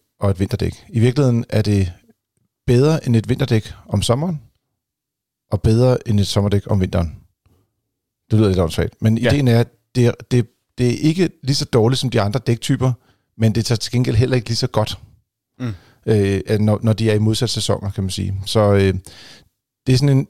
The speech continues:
Speaker 1: den, det er den bløde mellemvare, for at sige,
Speaker 2: Ja.
Speaker 1: som det er.
Speaker 2: Det er det gamle, det gamle ordsprog, "Jack of all trades, but a master of none."
Speaker 1: Ja, det er præcis. Så det kan, det kan en del, men det kan ikke alt.
Speaker 2: Ja, det kan, det kan,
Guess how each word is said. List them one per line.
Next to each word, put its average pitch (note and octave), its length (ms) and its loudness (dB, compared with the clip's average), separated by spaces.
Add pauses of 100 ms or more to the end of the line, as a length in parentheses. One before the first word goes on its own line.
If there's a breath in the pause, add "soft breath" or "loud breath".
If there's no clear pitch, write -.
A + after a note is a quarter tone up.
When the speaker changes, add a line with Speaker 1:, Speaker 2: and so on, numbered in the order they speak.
(120)
Speaker 1:
den, C3+ 80 2
det - 320 -2
er C#3+ 40 0
den C#3+ 80 0
bløde C3+ 160 4
mellemvare, G#2 360 0 (200)
for - 60 -8
at G#2+ 80 -2
sige, A2+ 100 0
Speaker 2:
Ja. A2+ 40 0
Speaker 1:
som G#2+ 80 -2
det G#2 100 0
er. A2 40 -2 (720)
Speaker 2:
Det B2 60 -14
er - 20 -10
det A#2 100 -10
gamle, B2+ 260 -4
det C3 100 -6
gamle C3+ 260 2
ordsprog, B2+ 420 0 (100)
"Jack A#2+ 180 0
of A#2 120 -4
all A#2 140 0
trades, A2+ 320 -2
but A2 120 -4
a G2+ 40 -4
master G2 360 -2
of F#2 80 -6
none." F#2 220 -10 (260)
Speaker 1:
Ja, G2+ 120 0 (260)
det B2 60 2
er A#2+ 40 4
præcis. - 360 -4 (460 loud breath)
Så A#2+ 120 2
det B2+ 100 2
kan, D3+ 260 0
det C#3 100 -2
kan D3+ 160 2
en C3+ 60 -2
del, D3 260 -2 (200)
men A#2+ 120 0
det A#2+ 80 0
kan G#2+ 100 0
ikke F2+ 140 0
alt. - 200 -10 (500)
Speaker 2:
Ja, G2 80 -6 (380)
det A#2+ 100 -6
kan, C3+ 180 0 (140)
det C3+ 80 -6
kan, C#3 200 -2